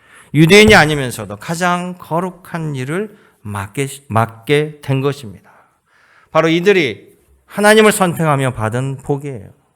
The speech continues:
하나님의 은혜가, 하나님의 축복이 그들 위에 함께했습니다.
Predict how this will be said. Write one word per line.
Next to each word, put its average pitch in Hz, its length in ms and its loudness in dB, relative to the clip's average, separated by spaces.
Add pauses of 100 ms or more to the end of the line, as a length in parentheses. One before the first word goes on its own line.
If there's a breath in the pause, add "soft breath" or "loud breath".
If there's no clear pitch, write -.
(760)
하나님의 156 480 2
은혜가, 127 500 -4 (640)
하나님의 160 380 0
축복이 170 680 -8
그들 180 300 -2
위에 165 120 -4
함께했습니다. 151 680 -14